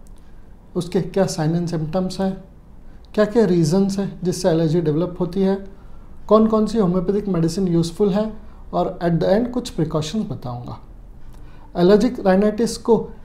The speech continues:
हे fever, नाक की एलर्जी, एलर्जिक जुकाम भी कहा जाता है।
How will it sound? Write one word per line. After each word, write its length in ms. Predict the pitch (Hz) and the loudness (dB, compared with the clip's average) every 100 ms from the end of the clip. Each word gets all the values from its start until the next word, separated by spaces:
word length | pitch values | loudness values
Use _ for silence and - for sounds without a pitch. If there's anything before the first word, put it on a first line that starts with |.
| - - | -10 4
हे 120 | 202 | 4
fever, 560 | 214 220 208 220 214 - - - - - - - - - | 6 4 6 4 4 -4 -16 -18 -18 -18 -18 -18 -10 0
नाक 300 | 185 175 - | 2 2 4
की 60 | 220 | 6
एलर्जी, 560 | 190 190 170 202 196 - - - - - - - - | 8 8 6 2 -2 -8 -16 -18 -16 -16 -16 -12 0
एलर्जिक 460 | 180 190 170 208 196 | 4 6 6 2 0
जुकाम 600 | 170 - 196 196 208 - - - - - - - - 175 | -2 2 4 4 0 -4 -12 -16 -18 -20 -18 -18 -6 0
भी 140 | 269 | 0
कहा 340 | - 170 139 | 2 0 0
जाता 320 | 147 127 - 147 | -2 -6 -10 -10
है। 240 | 143 | -8